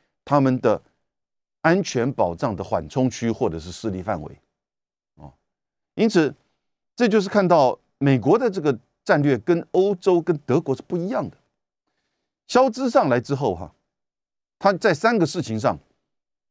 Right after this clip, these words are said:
他就维持的就是说跟美国不同调。第一个，他不愿意出售武器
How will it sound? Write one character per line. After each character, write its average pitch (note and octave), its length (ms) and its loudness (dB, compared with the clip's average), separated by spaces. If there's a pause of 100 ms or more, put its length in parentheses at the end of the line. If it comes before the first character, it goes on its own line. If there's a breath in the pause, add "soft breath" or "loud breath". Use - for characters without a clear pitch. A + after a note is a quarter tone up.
他 C#3+ 120 -2
就 D#3 120 2
维 C3 160 2
持 - 180 -6
的 A#2+ 100 0
就 A#2 160 0
是 G#2+ 80 0
说 A2 260 0 (440)
跟 D#3 120 4
美 A2+ 120 0
国 G#2+ 120 -4
不 C#3 100 -4
同 A2 180 -4
调。 C3+ 200 -2 (800)
第 C4 160 4
一 C#4+ 60 4
个， G3+ 140 4
他 G#3+ 140 0
不 F#3 200 0
愿 G3+ 200 2
意 F3 60 2
出 G#3 180 -2
售 F#3+ 160 2
武 A2 220 -2
器 D3 360 -2